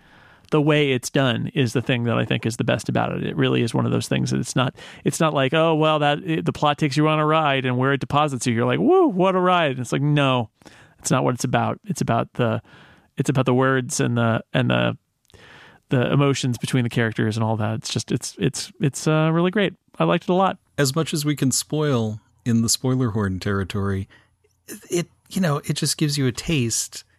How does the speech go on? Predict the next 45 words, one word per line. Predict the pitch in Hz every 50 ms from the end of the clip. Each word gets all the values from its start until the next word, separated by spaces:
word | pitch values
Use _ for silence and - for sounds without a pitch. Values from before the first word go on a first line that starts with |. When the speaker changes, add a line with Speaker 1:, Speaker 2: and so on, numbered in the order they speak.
| _ -
Speaker 2:
It | 127 -
doesn't, | - 147 135 131 131 127 - -
it | 143 123
doesn't | - 151 139 120 135 123
give | 117 123 117 113
you | 113
the | 107 110
language. | 101 101 98 95 90 95 95 - -
It | 107
doesn't | - 123 120 - 127 117
give | - 123 113
you | 113
the | 107 110
description. | 104 107 - - - 110 104 - - 113
It | 110
doesn't | 135 156 143 -
Speaker 1:
Yeah. | - -
Speaker 2:
give | 175 160
you | 175 160
their | 143 151 139
personalities | - - 160 135 - - 139 131 131 131 143 147 135 123 104 98 95 -
and | 110 98
how | - 120 127
they | 117 131 123
write | 117 110 117 120 - -
their | 120 120 113
letters. | 110 110 107 107 123 120 107 98 85 85 - - - - - -
Speaker 1:
Mm-hmm. | 143 110 147 143 170 165
Speaker 2:
And | 117 110 113 117 -
I | 120
mean, | 131 135
I've | 131 127
read | 143 139 135
a |
lot | 131 113 113 117 123
of | 120 123
epistolary | - - 135 - - - 131 123 123 123 123
novels. | 120 120 120 123 120 127 120 117 - - -
I | 113 110
love | 107 107 104 101 101 104 107 113 113 117 120 120 120 120 - - - _ _ _ _ _ _ _ _ _
when | 120 110 107
they're | 104 104 95
done | 104 107 104 101
really | 101 101 101 104 101
well. | 95 90 85 87 92 104 113